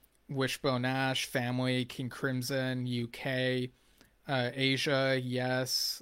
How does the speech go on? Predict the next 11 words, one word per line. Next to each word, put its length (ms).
uh, 220
and 280
Annie 240
Haslam, 480
of 120
course, 580
uh, 220
of 220
Renaissance. 920
You 120
know, 220